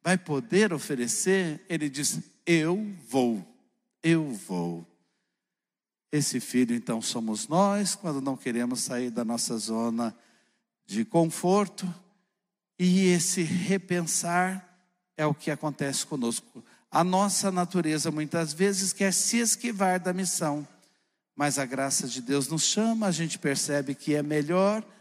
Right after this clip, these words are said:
a gente seguir, fazer a vontade de Deus, e a gente diz: "Eu vou."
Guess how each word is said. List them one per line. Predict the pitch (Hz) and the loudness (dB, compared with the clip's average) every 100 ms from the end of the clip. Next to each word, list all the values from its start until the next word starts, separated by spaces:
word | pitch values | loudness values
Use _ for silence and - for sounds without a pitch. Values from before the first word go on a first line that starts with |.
| _ - | _ -4
a | 160 | -2
gente | 170 170 | 0 -2
seguir, | - - 202 170 220 247 | -2 0 -2 2 2 2
fazer | - 170 147 208 | 0 -2 0 0
a | 190 | 2
vontade | 190 175 185 196 175 190 | 0 2 2 2 0 -2
de | 196 | -2
Deus, | 185 220 233 - - _ _ _ _ _ - | 0 0 0 -4 -8 _ _ _ _ _ -2
e | 165 | 0
a | |
gente | 143 143 139 | 0 -4 -4
diz: | - 104 - - _ | 0 0 0 -6 _
"Eu | 127 135 135 117 | 0 2 2 -2
vou." | 98 87 82 82 | -8 -8 -6 -6